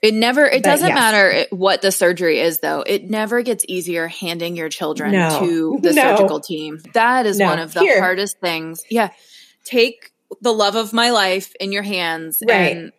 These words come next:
Speaker 1: her stuffed
Speaker 2: Right. And they
Speaker 1: pig.
Speaker 2: do. They just take little children into their arms and carry them
Speaker 1: Mm-hmm. Mm-hmm.
Speaker 2: <laughs> away. And it is very strange.
Speaker 1: That is one of the hardest parts of medical motherhood for me.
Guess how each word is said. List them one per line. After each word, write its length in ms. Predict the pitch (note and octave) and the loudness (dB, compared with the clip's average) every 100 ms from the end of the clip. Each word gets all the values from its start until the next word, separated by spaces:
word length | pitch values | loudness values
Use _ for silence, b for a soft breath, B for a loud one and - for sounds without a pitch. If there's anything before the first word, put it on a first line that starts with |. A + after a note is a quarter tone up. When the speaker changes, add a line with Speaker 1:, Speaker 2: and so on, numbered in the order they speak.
| - | -6
Speaker 1:
her 180 | G#3+ F#3+ | -2 -2
stuffed 300 | - G3 F#3 | 0 0 0
Speaker 2:
Right. 120 | F3+ | 0
And 80 | A#3 | 2
they 160 | G3 E3 | 2 4
Speaker 1:
pig. 20 | |
Speaker 2:
do. 240 | F3+ A3+ F4 | 4 4 4
They 180 | B3 G3 | 2 2
just 280 | G3 F#3 - | 0 -4 -6
take 280 | - G3+ - | -2 -2 -2
little 340 | G3 G3+ A#3 | 0 2 2
children 520 | B3 - F#3+ G3 A3 G#3+ | 2 2 2 2 0 0
into 260 | F#3 G3+ | -2 2
their 200 | G#3+ G#3+ | 2 2
arms 380 | E3 D3+ F#3+ C4+ | 0 -2 -2 -4
and 260 | - F3+ F3+ | 0 0 2
carry 340 | - C4+ C4+ | 0 2 0
them 340 | F#3+ B2+ C#3 | 0 -2 -4
Speaker 1:
Mm-hmm. 800 | D#3+ F3 F3+ F#3+ - - - - G3 | -8 -4 -4 0 -2 -2 -20 -8 -6
Mm-hmm. 420 | F3+ E3+ F3 F#3+ | -6 -6 -4 0
Speaker 2:
<laughs> 60 | A#3+ | 4
away. 460 | G#3+ A3 C#4 F3+ | 4 4 4 4
And 160 | D#3 F#3 | 4 4
it 120 | F3+ | 4
is 240 | F#3+ F3+ - _ _ | 4 2 -4 _ _
very 680 | F#3 E3+ F#3 F#3 E3 C3 F3 | -8 -4 2 4 4 2 -2
strange. 680 | - - D3 - G3 - - - - | -6 -4 -2 -2 -8 -10 -14 -20 -6
Speaker 1:
That 280 | G3+ A#3 A3+ | 0 2 2
is 140 | G#3 | 2
one 140 | F#3+ F3+ | 0 0
of 60 | |
the 80 | E3 | -2
hardest 420 | D#3+ E3+ E3 E3+ | -2 -2 -2 -6
parts 400 | - D3+ D3+ - - | -2 -4 -4 -8 -6
of 180 | F3 D3+ | -4 -2
medical 380 | E3 D#3+ D#3+ E3 | -2 -2 -2 -2
motherhood 400 | D3 D3+ D#3 C#3+ | -2 -2 -4 -6
for 100 | C#3 | -6
me. 340 | C#3 C#3+ - | -6 -6 -10